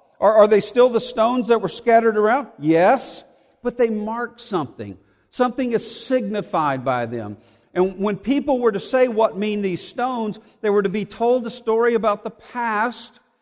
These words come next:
so they would make certain decisions in the future. You see, that's the way a new year works. We're rightly to say, "This is a new year." There is a past and there is a future.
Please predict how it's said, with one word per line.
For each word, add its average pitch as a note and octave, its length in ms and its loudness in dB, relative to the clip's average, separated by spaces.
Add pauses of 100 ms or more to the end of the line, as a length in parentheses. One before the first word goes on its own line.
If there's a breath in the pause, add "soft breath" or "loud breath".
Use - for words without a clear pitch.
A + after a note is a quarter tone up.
(400)
so G3+ 180 -2
they G#3+ 260 2
would A#3 180 -2
make F3+ 240 -2
certain F#3+ 480 -6
decisions E3 640 -4
in D#3 220 -4
the C#3+ 100 -4
future. D#3+ 540 -10 (680)
You F3 100 -8
see, G#3 180 -6
that's A3+ 320 -2
the A3 100 -6
way E3 320 2
a D#3 100 -6
new D#3 200 0
year D3 360 -2 (160)
works. F#3 600 -8 (600)
We're F#3 160 2
rightly F3 500 0
to C3 80 -6
say, A#2+ 420 -2 (400)
"This E3 340 -2
is D#3+ 440 -2
a C#3+ 320 -4 (280)
new F3 360 -2
year." G3+ 460 -2 (320)
There F3+ 180 0
is F#3 200 -2
a D#3+ 80 -4
past F#3+ 600 -6
and D3 160 -8
there C#3 200 -2
is B2+ 540 -6
a A#2 60 -12
future. C3+ 560 -10